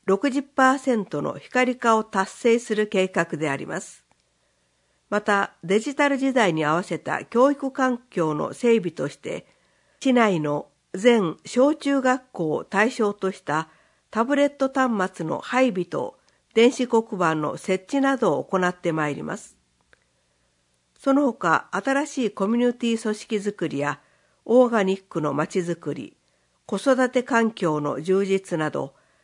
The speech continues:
明るい佐伯市の未来を切り開く施策を積極的に展開していく考えであります。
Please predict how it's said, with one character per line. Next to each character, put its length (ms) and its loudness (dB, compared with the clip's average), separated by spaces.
明 300 4
る 140 4
い 260 -2
佐 260 2
伯 160 -2
市 200 -2
の 160 4
未 180 2
来 300 2
を 80 -2
切 160 -4
り 120 -4
開 280 -2
く 280 -6
施 200 -4
策 360 -2
を 300 0
積 260 -4
極 280 0
的 240 -2
に 160 0
展 220 0
開 220 -2
し 60 -16
て 120 2
い 60 2
く 160 -6
考 240 -4
え 120 -2
で 80 -6
あ 80 -8
り 100 -14
ま 140 -10
す。 240 -20